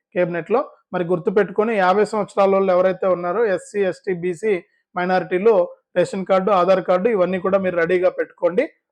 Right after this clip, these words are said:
మీకు యాభై సంవత్సరాల పింఛన్ అయితే వస్తుంది తప్పనిసరిగా, మీరు దీంట్లో ఎటువంటి డౌట్ లేదు మీకు, గుర్తుపెట్టుకోండి. ఇక రెండో చూసుకుంటే మనకు రాష్ట్ర వ్యాప్తంగా, ఆ, వృద్ధాప్య పింఛను, వితంతు పింఛను,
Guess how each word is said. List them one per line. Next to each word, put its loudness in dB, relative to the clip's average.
మీకు 2
యాభై 8
సంవత్సరాల 2
పింఛన్ -4
అయితే 0
వస్తుంది 0
తప్పనిసరిగా, -4
మీరు -6
దీంట్లో 0
ఎటువంటి 0
డౌట్ 2
లేదు 2
మీకు, -12
గుర్తుపెట్టుకోండి. -2
ఇక 0
రెండో 4
చూసుకుంటే -2
మనకు -2
రాష్ట్ర 0
వ్యాప్తంగా, 0
ఆ, 0
వృద్ధాప్య 2
పింఛను, -4
వితంతు -2
పింఛను, -6